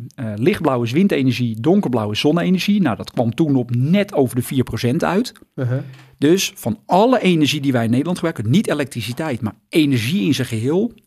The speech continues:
Speaker 1: was zeg maar vier procent met zonne-wind opgewekt.
Speaker 2: Ja.
Speaker 1: Dan zie je aan het eind dat grijze balkje, daar zie je statistische overdracht, hernieuwbare energie uit het buitenland. Daar hebben we een klein trucje uitgehaald. Daar hebben we gewoon gezegd, we gaan een beetje met het buitenland wat wegstrepen. Dat is dat,
Speaker 2: Vind je dat
Speaker 1: dat
Speaker 2: grijs trouwens?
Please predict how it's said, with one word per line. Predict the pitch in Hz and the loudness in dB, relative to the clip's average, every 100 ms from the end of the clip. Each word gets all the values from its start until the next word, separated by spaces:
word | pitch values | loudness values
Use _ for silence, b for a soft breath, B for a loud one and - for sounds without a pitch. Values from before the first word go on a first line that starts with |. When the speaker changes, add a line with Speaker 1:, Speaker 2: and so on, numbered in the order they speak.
| _ _ | _ _
Speaker 1:
was | 120 123 | -6 -4
zeg | 147 | -2
maar | 143 127 | -2 -2
vier | 196 214 | 0 0
procent | 208 190 190 | 0 -2 -2
met | 180 - | -2 0
zonne-wind | 170 160 131 113 | 0 2 0 0
opgewekt. | - 110 95 - - _ _ _ | -4 -10 -12 -14 -20 _ _ _
Speaker 2:
Ja. | 147 117 b b b b b b | -6 -6 b b b b b b
Speaker 1:
Dan | 160 | -4
zie | 165 233 | 0 2
je | 214 | 2
aan | - | 2
het | 180 | -2
eind | - 240 208 | 0 0 0
dat | 156 | 0
grijze | - 233 302 220 | 0 2 2 2
balkje, | 156 123 117 160 | 2 0 0 0
daar | 202 | 0
zie | 147 | 0
je | 165 | -2
statistische | - 151 - 254 - - | -2 -4 0 -2 0 0
overdracht, | - 214 208 185 190 214 - - _ _ | 2 2 2 0 2 0 -4 -14 _ _
hernieuwbare | - 127 156 214 185 180 | -2 2 4 4 2 0
energie | 160 170 160 | 0 0 0
uit | 156 | -2
het | 147 | -2
buitenland. | 180 151 110 | 0 0 0
Daar | 214 | 0
hebben | 180 113 | 0 0
we | 117 | -2
een | 135 | -2
klein | 151 160 170 - _ _ | -2 -2 -4 -8 _ _
trucje | - 233 226 139 | 0 0 2 0
uitgehaald. | 139 - 117 107 | 0 0 -2 -2
Daar | 131 | -4
hebben | 135 127 | -4 -4
we | |
gewoon | 127 131 | -2 -4
gezegd, | 123 104 113 | -2 -6 -6
we | 131 | -8
gaan | 113 110 | -6 -4
een | |
beetje | 117 127 127 139 131 B B _ _ | -2 -4 -2 -6 -6 B B _ _
met | - 131 | -4 -2
het | 127 | -2
buitenland | 107 160 202 117 117 | 0 0 2 -2 -2
wat | 131 | -2
wegstrepen. | 135 202 135 101 - | -2 -2 0 -2 0
Dat | 156 | -4
is | |
dat, | 127 | -2
Speaker 2:
Vind | 117 139 | -2 0
je | |
dat | 131 | 0
Speaker 1:
dat | 127 | -2
Speaker 2:
grijs | - 131 185 | -4 -4 -6
trouwens? | - 226 254 - | -8 -10 -10 -16